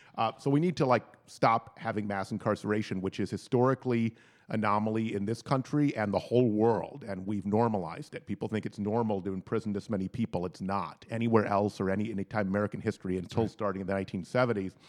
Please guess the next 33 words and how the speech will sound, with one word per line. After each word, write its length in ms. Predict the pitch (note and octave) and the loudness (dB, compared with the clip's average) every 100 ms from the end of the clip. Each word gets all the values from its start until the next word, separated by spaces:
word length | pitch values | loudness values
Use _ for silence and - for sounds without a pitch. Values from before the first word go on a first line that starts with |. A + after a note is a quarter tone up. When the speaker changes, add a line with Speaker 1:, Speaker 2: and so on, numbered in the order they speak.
| - - - | -20 -20 0
Speaker 1:
But 200 | - G2+ | 2 4
then 200 | B2+ D#3+ | 2 4
we 100 | D3 | 4
have 180 | C3 B2+ | 4 4
to 180 | B2+ A#2+ - - _ - | 4 4 0 -20 _ -12
d-, 120 | - - | -12 -2
deal 140 | B2 | 2
with 120 | B2 A#2+ | 6 6
all 120 | A#2 | 4
the 80 | A2+ | 4
folks 300 | B2 A2 - | 2 2 0
who've 200 | A2+ - _ | -2 -2 _
had 320 | - B2 A#2+ - _ _ _ _ | 0 2 2 -6 _ _ _ _
all 200 | - A2+ | -2 0
this 180 | A#2+ A2+ | 0 -4
exposure 500 | B2+ - C#3 F3 C3 | -8 0 6 6 6
to 40 | |
the 100 | A2 | 2
criminal 260 | G#2+ B2+ B2 | 2 2 0
justice 380 | A2+ E3 - C#3 | 4 2 2 0
system, 400 | - G2 F#2+ F2 | 0 -4 -4 -4
so 160 | - | -2
they 120 | G#2 G#2 | -2 0
can 160 | A2 | 0
actually, 380 | A2 A2+ - A2+ | 0 0 0 0
we 160 | G#2 G#2+ | 2 -2
say 360 | - A2+ C3+ | 0 2 2
we 100 | C3 | 4
want 240 | A2+ G#2 - | 2 0 0
people 240 | A2+ A2 | -2 0
to 80 | G#2 | -4
pay 220 | - G#2+ | -2 -2
their 180 | G2 G3+ | 0 -2